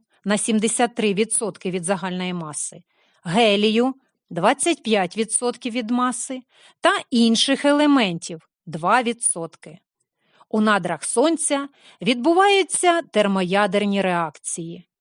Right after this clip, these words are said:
Гідроген перетворюється на гелій і виділяє тепло. Допоки вигорає водневе паливо, Сонце світитиме приблизно п'ять мільярдів років.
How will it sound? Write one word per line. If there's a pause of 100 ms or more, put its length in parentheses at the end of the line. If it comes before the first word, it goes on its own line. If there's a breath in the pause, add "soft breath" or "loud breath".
(160)
Гідроген (320 soft breath)
перетворюється
на
гелій (280)
і
виділяє
тепло. (1160)
Допоки
вигорає
водневе
паливо, (280 loud breath)
Сонце
світитиме (180)
приблизно
п'ять
мільярдів
років.